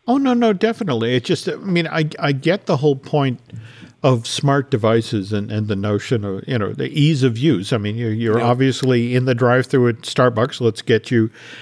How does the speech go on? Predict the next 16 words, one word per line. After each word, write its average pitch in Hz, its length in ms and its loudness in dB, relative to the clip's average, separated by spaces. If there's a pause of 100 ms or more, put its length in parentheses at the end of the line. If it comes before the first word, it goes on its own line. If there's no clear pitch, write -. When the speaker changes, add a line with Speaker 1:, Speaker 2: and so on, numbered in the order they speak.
(140)
Speaker 1:
your 117 240 2
media 131 400 2
set 120 240 0
up 120 160 0
so 123 140 2
you 113 240 0
can, 135 240 -6
this 123 180 2
transaction 120 760 -2
can 117 160 -2
happen 113 320 -2
as 107 100 0
quickly 117 340 0
as 98 80 0
possible. 120 560 -2
But 104 240 -6